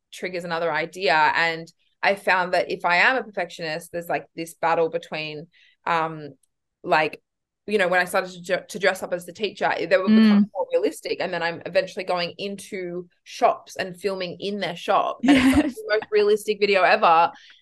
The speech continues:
Speaker 1: And then
Speaker 2: <laughs>
Speaker 1: there's this kind of contrast between that video and my original videos where I was
Speaker 2: Yeah.
Speaker 1: a deli lady and, like, making up the ham and, like, with, like, rice crackers. It's, like,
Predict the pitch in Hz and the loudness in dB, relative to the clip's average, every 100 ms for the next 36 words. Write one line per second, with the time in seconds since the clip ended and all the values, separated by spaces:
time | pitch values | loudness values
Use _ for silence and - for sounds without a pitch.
0 | - 190 202 208 233 220 220 - - - | -6 -2 0 0 0 -2 -2 -8 -16 -8
1 | 226 220 240 220 233 214 - - 202 208 | -8 -4 -6 -4 -4 -4 -8 -10 -8 0
2 | 226 302 190 180 165 160 170 - _ _ | 0 0 -4 0 2 2 0 -6 _ _
3 | 190 175 180 233 247 240 202 185 180 233 | -2 0 2 2 2 2 2 2 2 4
4 | 220 214 220 214 196 208 - 214 - 262 | 6 6 6 6 4 2 0 2 2 2
5 | 208 196 196 190 - 196 190 185 180 185 | 4 4 0 -2 -2 -2 -2 -4 -6 -12
6 | 190 196 202 233 202 190 196 208 190 180 | 0 0 0 -2 -2 -2 -4 0 2 4
7 | 180 185 185 185 180 185 208 202 196 180 | 4 2 -2 0 -2 -2 0 0 0 2
8 | 196 196 - 208 190 180 180 - 220 202 | 2 2 -4 -8 -6 -8 -6 -4 2 0
9 | 190 | 0